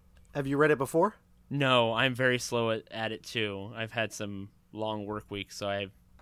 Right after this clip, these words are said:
Speaker 2: I'm not very <laughs> far in. I'm only about a third of the way in.
Speaker 1: Well,
Speaker 2: But
Speaker 1: next
Speaker 2: it's
Speaker 1: time
Speaker 2: really
Speaker 1: you're
Speaker 2: good so
Speaker 1: without,
Speaker 2: far.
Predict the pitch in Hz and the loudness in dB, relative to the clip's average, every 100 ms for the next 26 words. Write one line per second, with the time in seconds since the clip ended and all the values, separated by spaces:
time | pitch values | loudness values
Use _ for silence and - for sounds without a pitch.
0 | - 107 104 107 104 107 104 - 165 127 | -12 -10 -6 -4 -4 -4 -6 0 0 0
1 | 135 135 131 135 123 117 113 107 120 117 | -6 -8 -6 -4 -4 -4 -6 -6 -6 -4
2 | 113 117 113 113 107 113 - - - - | -6 -6 -6 -6 -8 -12 -20 -20 -20 -20
3 | - _ - - 127 139 139 156 190 151 | -20 _ -20 -10 -6 -2 0 2 4 6
4 | 165 135 123 117 110 | 4 4 4 2 0